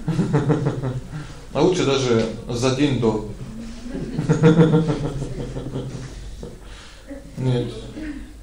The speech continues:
Нет. Не так это просто. Есть послеоперационный период. Поэтому разрыв — это операция некоторая.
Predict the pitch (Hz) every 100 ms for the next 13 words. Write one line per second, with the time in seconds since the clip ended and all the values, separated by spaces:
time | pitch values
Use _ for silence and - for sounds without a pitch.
0 | - - 170 127 123 117 - - - -
1 | - - - - - - - 131 135 139
2 | 127 127 113 107 - - - - - -
3 | - - - - - - - - 147 -
4 | - 127 131 131 123 123 127 117 117 120
5 | 110 - - - - - - - - -
6 | - - - - - - - - 127 127
7 | 131 127 123 143 - - 110 113 113 113
8 | - 117 - 120 117 113 113 113